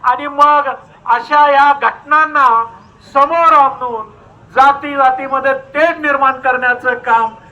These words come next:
या निमित्तानं ते करतायत. याचा प्रामुख्यानं मी एक स्कॉ-, स-, सांगली जिल्हा काँग्रेस कमिटीचा अध्यक्ष म्हणून मी या निमित्तानं त्यांचा निषेध करतो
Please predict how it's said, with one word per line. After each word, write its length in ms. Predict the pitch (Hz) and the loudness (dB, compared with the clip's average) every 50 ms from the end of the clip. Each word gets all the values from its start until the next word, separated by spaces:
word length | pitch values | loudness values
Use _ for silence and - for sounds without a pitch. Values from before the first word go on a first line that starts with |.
| _ _ _ - | _ _ _ -2
या 140 | 247 262 262 | -2 0 0
निमित्तानं 560 | 247 247 240 233 233 - 233 233 240 233 233 233 | -2 -6 -10 -10 -6 -4 -4 -4 -2 -4 -6 -6
ते 100 | 240 233 | -8 -6
करतायत. 540 | - 214 214 208 214 - 254 262 262 269 269 - - - - - _ - | -4 -2 -2 -2 -2 0 2 2 2 0 -2 -6 -12 -20 -20 -20 _ -6
याचा 280 | 208 220 214 254 247 247 | -6 -4 0 0 0 0
प्रामुख्यानं 720 | 247 - 240 240 254 247 240 247 - 233 233 226 233 233 | 0 0 0 0 0 -2 -6 -6 -6 -6 -6 -6 -8 -8
मी 140 | 226 240 240 226 214 214 - - - - - - - - - - - | -10 -10 -10 -10 -10 -12 -16 -20 -20 -20 -20 -20 -20 -20 -20 -10 -6
एक 320 | 214 233 254 254 254 - - - - - - - - | -2 0 0 0 -2 -4 -10 -20 -20 -20 -20 -20 -18
स्कॉ-, 300 | - - 226 226 226 220 214 - - | -6 -2 0 0 0 -2 -4 -8 -8
स-, 140 | 214 - - - - - | -8 -10 -10 -10 -4 0
सांगली 320 | 220 220 220 233 233 247 | 0 0 0 -2 -6 -6
जिल्हा 260 | 226 233 233 233 233 233 | -4 -2 0 0 0 0
काँग्रेस 460 | 233 240 226 226 233 247 247 240 - - | 0 0 -2 0 0 -2 -2 -2 -4 -4
कमिटीचा 500 | 233 226 233 233 233 233 233 - - - - 214 - - - - - - - | -4 -2 -2 -2 -2 -4 -4 -2 0 0 0 0 -2 -6 -12 -20 -18 -8 -4
अध्यक्ष 480 | - - - - 285 285 285 - - | -4 -4 -2 -2 -2 -2 -2 -2 -6
म्हणून 400 | 247 226 233 226 220 220 208 196 190 - - - - _ _ - | -8 -6 -4 -4 -2 -2 -2 -4 -6 -8 -14 -20 -20 _ _ -8
मी 60 | 214 247 | -4 -2
या 180 | 254 247 240 | 0 0 0
निमित्तानं 640 | 233 233 233 233 233 233 247 233 226 226 240 240 220 214 208 - - - - - - _ _ _ _ _ - | -2 -4 -6 -8 -8 -4 -2 -2 0 0 2 2 2 0 -2 -4 -10 -20 -20 -20 -20 _ _ _ _ _ -6
त्यांचा 320 | 240 233 226 226 247 233 | -4 -4 -2 0 0 -2
निषेध 400 | 233 220 226 220 - 262 262 254 | -2 -2 -6 -10 -6 -4 -2 -2
करतो 440 | 254 - 254 233 233 233 233 262 262 | -2 -4 -4 -4 -4 -2 0 0 0